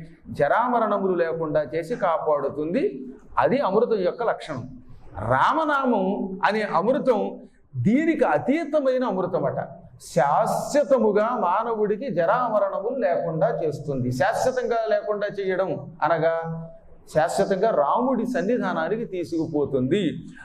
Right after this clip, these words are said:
అటువంటి రామనామం అనే అమృతాన్ని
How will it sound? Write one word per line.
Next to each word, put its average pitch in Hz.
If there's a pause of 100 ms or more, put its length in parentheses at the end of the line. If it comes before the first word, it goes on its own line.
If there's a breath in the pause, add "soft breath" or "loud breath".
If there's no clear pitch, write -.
అటువంటి 240 (180)
రామనామం 247
అనే 214
అమృతాన్ని 190